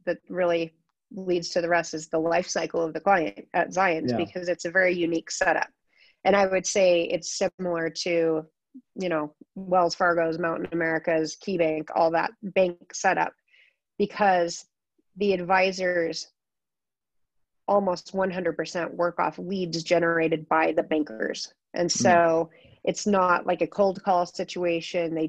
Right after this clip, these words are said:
Speaker 1: don't, they sometimes get leads on their own and sometimes maybe even a referral from another client, but largely they are, they get their referrals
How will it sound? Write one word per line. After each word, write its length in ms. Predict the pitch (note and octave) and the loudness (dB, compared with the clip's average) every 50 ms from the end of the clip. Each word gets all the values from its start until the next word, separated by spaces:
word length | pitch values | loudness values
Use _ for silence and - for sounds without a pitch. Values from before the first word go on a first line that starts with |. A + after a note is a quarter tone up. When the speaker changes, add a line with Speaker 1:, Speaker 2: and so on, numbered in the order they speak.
| D#3+ _ | -4 _
Speaker 1:
don't, 280 | - F3 E3+ E3+ - F3+ | 0 0 0 -2 -4 0
they 340 | F3 F3 E3+ E3 D#3+ D#3+ - _ | 2 2 2 2 0 -4 -8 _
sometimes 540 | - - G#3 G3+ - F#3+ F#3+ F3+ F3 E3+ E3 | -4 -2 -2 -2 0 -2 -2 -2 -2 -4 0
get 200 | - F3 F3 - | 0 -2 0 0
leads 240 | E3+ E3 E3 D#3+ - | -2 -4 -4 -6 -8
on 180 | - - E3 E3+ | -4 -4 -2 -2
their 260 | D#3+ D#3 D#3+ E3 E3 | -2 -2 -4 -2 -2
own 180 | D#3+ D#3+ D#3+ E3 | -2 -2 -2 -2
and 140 | E3 E3 D#3+ | -4 -4 -4
sometimes 460 | - F3 E3 - E3+ E3 E3 D#3+ D#3 | -4 -4 -4 -2 -4 -2 -2 -2 0
maybe 280 | F3 E3 E3 D#3 E3+ F3 | 0 0 0 0 2 0
even 140 | E3 E3 D#3+ | 2 2 2
a 40 | D#3 | 2
referral 460 | D#3+ D#3+ E3+ E3 - - F3+ E3+ - | 2 2 0 0 2 4 4 4 4
from 180 | - F#3 F3 E3 | 2 -2 -2 -2
another 320 | E3 E3 E3 D#3+ D#3+ D#3+ | -6 -6 -6 -4 -4 -6
client, 400 | - - F3+ F3+ F#3 F#3+ G3 G3 _ _ _ _ _ _ _ | -4 -4 -2 0 0 0 -2 -4 _ _ _ _ _ _ _
but 220 | - F3 F3+ - - | 0 0 2 2 4
largely 680 | E3+ E3+ F3 F3+ F3 F3+ F3+ F#3 F3+ F3 F3 F3+ - - | 4 4 4 4 2 -2 -4 -2 0 0 0 -2 -4 -2
they 280 | E3 F3 F3 E3+ E3+ | 0 0 2 2 2
are, 240 | E3 E3 E3 E3 - _ _ _ _ - - _ - | 0 0 -2 -4 -6 _ _ _ _ -20 -20 _ -4
they 100 | F3 E3 | -4 0
get 220 | E3 F3 F3 - _ | 0 -2 -2 -2 _
their 120 | G3 F#3+ F#3 | -2 -2 0
referrals 600 | F#3 F3+ F3 - F#3 F3 E3 D#3+ D#3+ E3 D#3+ | -2 -4 -4 -4 -2 -2 0 0 0 -2 -4